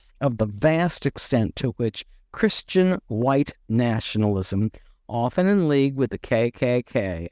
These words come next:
and in the spirit of demagogic populism in this country, attracted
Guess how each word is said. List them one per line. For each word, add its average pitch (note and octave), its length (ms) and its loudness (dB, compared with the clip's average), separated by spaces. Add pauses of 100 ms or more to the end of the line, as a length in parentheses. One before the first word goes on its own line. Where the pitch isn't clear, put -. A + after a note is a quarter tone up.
and C#3+ 420 2
in G#2 140 2
the F#2 100 0
spirit G#2+ 600 -4
of F#2 200 -8 (360)
demagogic B2+ 880 0 (100)
populism A#2 840 0
in A2+ 60 2
this A#2 200 -2
country, B2+ 580 -2 (460)
attracted E3 760 0